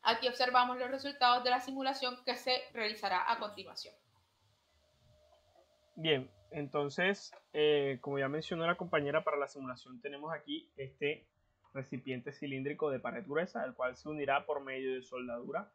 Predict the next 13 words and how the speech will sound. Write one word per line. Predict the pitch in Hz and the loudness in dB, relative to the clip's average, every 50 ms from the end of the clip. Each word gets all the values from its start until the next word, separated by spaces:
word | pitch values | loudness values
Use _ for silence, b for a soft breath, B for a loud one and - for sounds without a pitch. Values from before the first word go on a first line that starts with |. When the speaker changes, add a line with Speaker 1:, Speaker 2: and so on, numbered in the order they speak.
| _ _ _ _ _ _ _ _ _ - | _ _ _ _ _ _ _ _ _ -10
Speaker 2:
a | 131 127 127 | -6 -4 -4
una | 123 123 123 120 123 | -4 -4 -4 -6 -6
tubería. | - 131 131 131 127 143 147 135 120 - - _ _ _ _ _ | -4 -2 -2 0 0 0 0 0 0 -2 -6 _ _ _ _ _
Entonces, | - 139 131 147 147 151 151 156 | -12 -6 0 4 4 4 4 6
bien, | 165 175 165 147 135 - _ - | 6 8 8 6 4 -4 _ -2
eh, | 147 147 151 151 147 143 143 143 139 139 139 135 120 - _ _ _ _ _ _ _ _ _ _ _ _ - - - | 4 6 6 8 8 8 6 6 4 2 2 0 -2 -6 _ _ _ _ _ _ _ _ _ _ _ _ -20 -14 -4
como | - 147 151 151 151 151 | -2 -2 2 4 6 8
vemos, | 156 156 151 160 196 226 202 - - | 8 8 6 4 2 0 0 -2 -2
este | 147 143 135 - - 156 151 147 147 151 | -2 -2 -2 0 4 6 8 8 8 6
es | 180 196 - - - - | 4 2 -4 -12 -16 -12
de | 156 135 143 135 | -8 -6 -6 -6
pared | - - 131 127 131 131 - _ | -4 -4 -4 -4 -4 -6 -8 _
gruesa. | 151 156 170 160 147 - 190 202 226 - | -2 2 4 4 4 4 0 -2 -2 -4